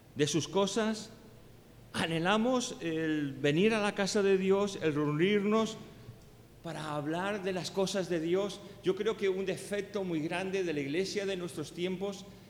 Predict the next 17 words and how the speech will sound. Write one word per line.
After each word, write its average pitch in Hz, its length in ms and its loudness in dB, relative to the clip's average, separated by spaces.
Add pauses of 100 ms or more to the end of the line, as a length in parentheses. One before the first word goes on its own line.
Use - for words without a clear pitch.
es 151 160 -4
que 175 120 -2
no 165 140 -2
tiene 131 300 -2
mucha 123 320 -4
comunión. 107 560 -2
Necesitamos 131 760 -4
comun-, 117 280 -4
yo 151 100 -2
creo 180 160 -2
que 151 220 -2 (320)
para 139 180 2
que 139 120 -4
la 143 80 2
iglesia 185 420 2
pueda 180 260 -2
crecer 185 680 -4